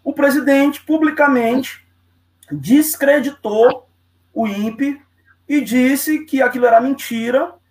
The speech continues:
né, demitiu o presidente, da qual teve solidariedade de cientistas do mundo inteiro, né? Então, o, o que que isso quer dizer?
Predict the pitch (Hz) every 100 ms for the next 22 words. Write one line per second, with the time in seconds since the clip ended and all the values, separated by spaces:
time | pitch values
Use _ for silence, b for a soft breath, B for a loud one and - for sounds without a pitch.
0 | _ _ 226 - 170 233 190 285 294 -
1 | - 269 294 254 - _ _ - 202 214
2 | 208 214 214 208 254 - - _ _ _
3 | _ _ 160 190 202 233 240 240 220 -
4 | 226 220 226 226 _ - 226 220 226 220
5 | 175 208 277 269 247 185 180 - 294 254
6 | _ _ - _ _ _ _ - 156 196
7 | 233 _ _ _ _ 214 - 285 294 -
8 | _ _ _ - - 269 - 359 - -
9 | 277 214 180 170 143 -